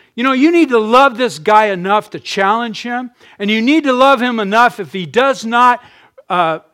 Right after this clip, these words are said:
does not hear what you're saying, if he does not submit to the lordship of Jesus Christ, you need to ask him to leave. He goes on and even uses stronger language than that. You need to say, "I, we're telling you to leave, and we're giving you over to the hands of Satan."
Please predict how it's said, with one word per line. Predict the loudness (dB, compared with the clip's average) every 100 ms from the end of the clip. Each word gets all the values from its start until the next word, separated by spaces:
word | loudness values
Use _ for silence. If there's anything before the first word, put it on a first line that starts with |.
| _ -6
does | -2 -2
not | -2 -4
hear | -4 -4 -2
what | -2 -6
you're | -8
saying, | -4 -4 -4 -8
if | -10
he | -8
does | -4 0
not | 0 -2
submit | -4 -6 0 2 0
to | -2
the | -2
lordship | 2 4 2 -2 -4 -4
of | -8
Jesus | -8 -8 -8 -8
Christ, | -4 -4 -4 -12 -12 0
you | 2
need | 2 0 0
to | 0 4
ask | 4 4 -2
him | -6 -6 -6
to | -6
leave. | -4 -4 -6 -8 -16 _ _ _ _ _ _ _ -8
He | 2
goes | 4 6
on | 4 4
and | 2
even | 2 2 2
uses | 0 -2 -6
stronger | -6 0 2 2 0 0
language | 2 0 -4 -8
than | -6
that. | -2 -2 -4 -18 -4
You | 0 2
need | 2 -2
to | -6
say, | -2 0
"I, | 2 2 2 0
we're | -4 -4
telling | -2 -2 0 -2
you | -2
to |
leave, | -2 -2 -2
and | -4 -2
we're | -2 0
giving | 0 0 -2
you | 0 2 4
over | 4 4
to | -2 0
the | 0
hands | 2 0 0
of | -6
Satan." | -8 -6 0 2 2 -4 -20 -20